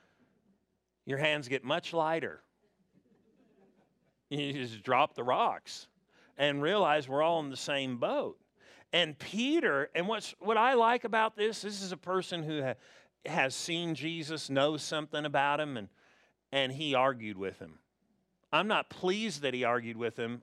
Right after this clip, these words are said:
I'm just glad I'm not the only one. You with me?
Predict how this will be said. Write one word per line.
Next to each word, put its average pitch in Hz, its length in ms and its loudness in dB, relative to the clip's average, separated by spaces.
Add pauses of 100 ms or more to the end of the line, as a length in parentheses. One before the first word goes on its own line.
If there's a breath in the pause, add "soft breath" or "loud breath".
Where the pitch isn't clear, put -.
I'm 143 240 0
just 135 240 -8
glad 123 480 4
I'm 127 240 0
not 113 240 -2
the 117 120 -2
only 113 260 -2
one. 82 280 -8 (2750 soft breath)
You 160 160 2
with 170 180 4
me? 233 220 -4